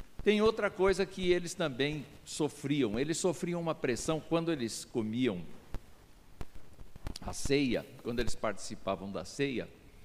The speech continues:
os, os pagãos entendiam que eles estavam praticando atos de, ah, canibalismo, porque eles comiam a carne e bebiam o sangue. Eles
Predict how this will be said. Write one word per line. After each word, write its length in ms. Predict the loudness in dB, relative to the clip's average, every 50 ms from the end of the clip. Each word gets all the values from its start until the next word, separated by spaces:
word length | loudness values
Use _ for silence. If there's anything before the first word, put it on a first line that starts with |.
| -18 -18 -20 -20 -20 -20 -20 -20 -18 -16 -12 -8 -4
os, 500 | -2 -2 0 0 -2 -4 -4 -6 -8 -12 -12 -6
os 280 | -2 -2 -2 -2 -4 -4
pagãos 580 | 0 0 0 2 2 2 0 2 0 0 -2
entendiam 680 | -4 -4 -4 -2 -4 -4 -2 -4 -4 -2 -2 -2 -4
que 140 | -4 -4 -4
eles 180 | -4 -4 -4 -8
estavam 380 | -8 -2 -2 -2 0 -2 -4
praticando 720 | -4 -2 -4 -4 -4 -8 -14 -8 -6 -4 -4 -4 -2 0 0
atos 640 | 2 0 0 -2 -6 -10 -10 -10 -10 -12 -14 -14 -18 -20 -20 -20 -20 -20 -20 -20 -20 -16 -10
de, 500 | -4 -2 0 2 4 4 2 2 0 -6 -14 -20 -20 -20 -20 -20 _ _ -20 _ _ -20 -20 -18 -12
ah, 160 | -8 -8 -8 -8 -10 -6
canibalismo, 960 | -4 -4 -2 0 -2 0 2 2 2 2 2 0 0 -2 -2 -4 -6 -8 -10 -14 -20 -20 -20 -20 -20 -20 -20
porque 240 | -18 -18 -10 -4 -2
eles 240 | -2 -2 -2 -4 -8
comiam 640 | -6 -4 -4 -2 -2 -4 -4 -2 -2 -2 -2 -2 -6 -10 -14 -16 -10 -10
a 80 | -10
carne 680 | -10 -10 -8 -4 -2 0 0 -2 -2 -4 -6 -6 -6 -6 -8 -12 -16 -14 -8
e 100 | -4 -4
bebiam 840 | -2 0 0 0 0 -2 -6 -6 -4 -2 0 0 0 0 -2 -4 -8 -10 -10
o 80 | -12 -10
sangue. 640 | -10 -10 -8 -4 -4 -4 -2 -4 -6 -6 -8 -10 -12 -14 -18 _ -10 -10 -10 -10 -12 -18 _ _ -14 -12 -12 -10 -12 -12 -8 -6
Eles 480 | -4 -4 -4 -4 -6 -8 -8 -8 -8